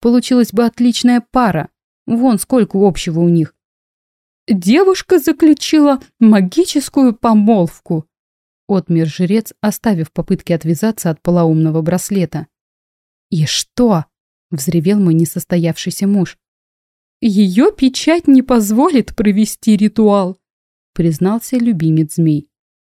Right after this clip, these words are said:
«Значит, сними эту печать», потерял остатки самообладания Верлиан.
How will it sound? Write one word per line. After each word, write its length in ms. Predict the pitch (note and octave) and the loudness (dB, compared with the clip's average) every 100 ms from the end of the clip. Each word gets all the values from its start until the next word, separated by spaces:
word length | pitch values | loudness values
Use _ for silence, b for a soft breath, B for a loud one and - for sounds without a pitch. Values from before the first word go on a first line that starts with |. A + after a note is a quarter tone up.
| _ _ - | _ _ -6
«Значит, 560 | C#3 E3+ F3+ E3+ - | 0 2 2 0 -4
сними 460 | - G#3 G#3+ A#3 A3 | 0 4 6 6 4
эту 240 | E3+ F3 | 2 -2
печать», 640 | D#3 E3 - B3 G3+ D#3 - _ _ _ _ _ | -6 -8 -4 -2 -2 -4 -14 _ _ _ _ _
потерял 420 | - F3 G3+ C4+ B3+ | -6 -4 -2 -2 -2
остатки 460 | - - A3+ - | -4 -6 -6 -4
самообладания 920 | F#3+ F#3+ F3 E3+ D#3+ D#3+ F3 F3+ E3 D#3 | -4 0 0 0 0 0 2 2 2 0
Верлиан. 560 | D#3+ D3+ D#3 D#3 D3 | -2 -2 -4 -4 -6